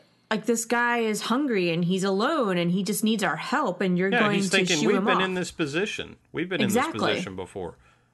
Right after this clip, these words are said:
Speaker 1: Exactly.
Speaker 2: You know?
Speaker 1: And, um, and he might have something to contribute to us. Now, on the flip side,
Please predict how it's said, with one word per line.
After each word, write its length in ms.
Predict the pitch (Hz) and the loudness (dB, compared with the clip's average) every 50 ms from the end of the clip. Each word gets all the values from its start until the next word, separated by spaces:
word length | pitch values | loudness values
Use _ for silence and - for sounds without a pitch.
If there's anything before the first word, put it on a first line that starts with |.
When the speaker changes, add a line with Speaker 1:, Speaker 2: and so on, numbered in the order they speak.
| - - - - 202 | -20 -20 -12 -6 -4
Speaker 1:
Exactly. 520 | 185 160 170 175 143 151 - - - - | -2 -2 0 -2 -4 -4 -6 -8 -8 -8
Speaker 2:
You 60 | - | -8
know? 120 | 98 107 - - - - - - - - _ _ _ - - | -8 -10 -12 -16 -20 -20 -20 -20 -20 -20 _ _ _ -6 -2
Speaker 1:
And, 300 | 226 233 226 226 214 202 | 0 0 0 0 0 0
um, 220 | 214 220 208 202 | 0 0 0 0
and 160 | 156 208 196 180 | 0 0 2 2
he 140 | 208 233 233 | 2 2 2
might 200 | 233 233 240 220 | 2 0 0 0
have 180 | 233 240 226 | 0 -2 -2
something 280 | - 247 214 226 233 220 | -2 -2 -2 0 0 -2
to 80 | 233 220 | -2 -2
contribute 640 | - 220 220 - - 294 302 240 170 - - - | -2 -2 -2 -2 -2 -2 -2 0 -2 -2 -4 -4
to 160 | - 165 151 | -4 -2 -2
us. 200 | 139 135 165 - - - - - - - - - | -2 -4 -6 -8 -10 -16 -20 -20 -20 -14 -6 -4
Now, 480 | 240 240 240 226 214 214 208 - - - _ _ _ _ _ _ _ _ - | -2 0 0 0 -2 -4 -6 -8 -12 -16 _ _ _ _ _ _ _ _ -2
on 180 | 214 214 196 185 | -2 0 2 2
the 160 | 185 185 180 175 | 2 0 -2 -4
flip 360 | - - - 339 427 427 415 | -8 -4 -2 -2 -2 -2 -4
side, 680 | - - 165 123 110 113 113 135 180 233 240 262 | -4 -2 -2 -2 -2 -2 -2 -2 -2 -2 -2 -2